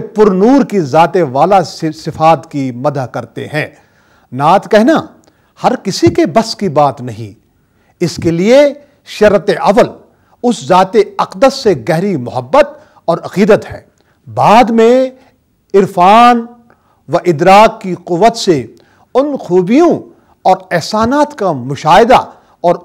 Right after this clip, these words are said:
उनका बयान मुमकिन हो जाता है जो उस ज़ात बाबरकत से वाबस्ता है। इस रास्ते में बड़े बड़ों ने ठोकर खाई है, ये, या फिर गालिब की तरह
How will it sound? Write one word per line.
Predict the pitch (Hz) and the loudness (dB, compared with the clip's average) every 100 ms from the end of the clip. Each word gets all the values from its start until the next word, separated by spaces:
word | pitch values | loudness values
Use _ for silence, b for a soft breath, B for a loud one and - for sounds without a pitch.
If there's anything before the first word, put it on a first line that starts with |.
| 185 | -8
उनका | 185 185 220 | -6 0 0
बयान | 147 151 208 226 143 | 0 0 2 0 -2
मुमकिन | 165 247 302 | -4 -2 -2
हो | 196 147 | -2 0
जाता | 156 165 196 | 0 2 2
है | 135 147 143 139 b b b 120 | 2 0 -2 -4 b b b -2
जो | 196 | 2
उस | 208 175 247 - 139 | 2 2 -2 -4 0
ज़ात | 165 160 165 139 | 2 2 0 -2
बाबरकत | 139 139 127 143 - 226 | -2 -2 -4 -6 -4 -6
से | - 147 131 131 b b b | -6 -6 -6 -8 b b b
वाबस्ता | 131 147 113 - 196 | -6 -6 -6 -6 -4
है। | 175 254 160 - b b b b | -2 -4 -4 -10 b b b b
इस | 165 - 143 | -6 -6 -2
रास्ते | 151 151 - 262 | -2 -2 2 2
में | 262 277 285 277 b b b | 4 2 0 -4 b b b
बड़े | 123 185 202 170 110 | -4 0 2 0 -2
बड़ों | 147 233 | -2 -2
ने | 220 156 | -2 -4
ठोकर | - 151 147 143 131 | -6 -6 -6 -6 -10
खाई | - 123 120 107 | -8 -10 -10 -12
है, | 107 107 110 _ _ _ 127 | -12 -12 -16 _ _ _ -12
ये, | 127 143 | -8 -4
या | 143 175 | 0 0
फिर | 170 254 285 214 b b b - | 2 2 2 -2 b b b -12
गालिब | 131 165 208 277 | -2 2 2 0
की | - 247 | -2 -6
तरह | 131 156 226 170 | -2 2 4 2